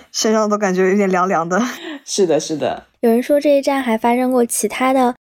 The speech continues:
Speaker 3: 很多很多的闹鬼的事件，就比如说工作人员总是能看到一些鬼的身影。就是说有一次有一个工作人员在晚上下班了，准备走的时候，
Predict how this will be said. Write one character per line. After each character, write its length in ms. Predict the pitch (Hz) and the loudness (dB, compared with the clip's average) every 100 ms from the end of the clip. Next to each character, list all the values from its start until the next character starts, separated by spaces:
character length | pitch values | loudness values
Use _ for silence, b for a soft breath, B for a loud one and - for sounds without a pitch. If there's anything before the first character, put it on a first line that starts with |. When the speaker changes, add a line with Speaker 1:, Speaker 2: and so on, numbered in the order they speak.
| - | -12
Speaker 3:
很 240 | - 196 | -4 -4
多 240 | - 262 320 | 0 0 2
很 200 | 294 226 | 2 2
多 120 | 220 | 4
的 140 | 220 | 2
闹 200 | 220 226 | 2 0
鬼 160 | 214 - | 0 -2
的 100 | 226 | -4
事 220 | - 214 | -4 0
件， 180 | 214 214 | 2 2
就 120 | 226 | 0
比 120 | 220 | 2
如 160 | 202 220 | 2 2
说 300 | - 240 247 _ _ - | 0 0 -2 _ _ -4
工 160 | 240 262 | 0 2
作 180 | 269 | 2
人 160 | 226 208 | 2 2
员 220 | 208 208 | 2 2
总 160 | 226 214 | 0 -2
是 140 | 226 | 0
能 160 | 220 226 | 0 0
看 240 | - 262 | -2 0
到 160 | 240 220 | 2 2
一 60 | 226 | 2
些 200 | 247 247 - | 0 -2 -4
鬼 260 | 220 - | -2 -2
的 160 | - 240 | -4 -6
身 340 | - 277 285 | -4 -2 0
影。 240 | 285 214 - _ _ _ _ | 0 -2 -6 _ _ _ _
就 140 | 226 220 | 2 2
是 80 | |
说 160 | 226 226 | 4 2
有 160 | 208 190 | 4 2
一 80 | |
次 420 | 208 - 247 226 202 | -2 -4 0 2 2
有 140 | 190 | 0
一 80 | 220 | 0
个 140 | 220 | 0
工 180 | 254 269 | 0 0
作 160 | 277 226 | 2 2
人 180 | 202 | 2
员 220 | 208 208 214 | 2 2 2
在 260 | 247 233 233 | 0 2 2
晚 280 | 220 - | 0 -2
上 200 | 214 208 | -2 -2
下 240 | 226 269 254 | 0 -2 -2
班 280 | 262 262 269 | 0 0 2
了， 120 | 233 | 0
准 160 | 220 | 0
备 120 | 214 240 | 0 -2
走 220 | - 208 | -2 -4
的 180 | - 226 | -6 -8
时 140 | 226 | -8
候， 240 | 202 214 | -6 -6